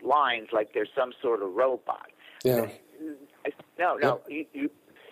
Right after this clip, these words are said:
Speaker 1: you should, the audience should feel like you're hunting for the next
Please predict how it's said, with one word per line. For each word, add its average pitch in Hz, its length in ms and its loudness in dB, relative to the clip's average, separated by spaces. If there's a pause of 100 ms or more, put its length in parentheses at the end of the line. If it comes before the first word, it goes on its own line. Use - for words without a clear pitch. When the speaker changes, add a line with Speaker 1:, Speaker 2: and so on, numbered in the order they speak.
(140)
Speaker 1:
you 202 140 -2
should, 220 400 2 (140)
the 151 140 0
audience 214 440 0
should 165 240 0
feel 170 240 2
like 135 240 2
you're 123 160 0
hunting 175 640 -4
for 127 100 2
the 123 260 0
next 185 320 -2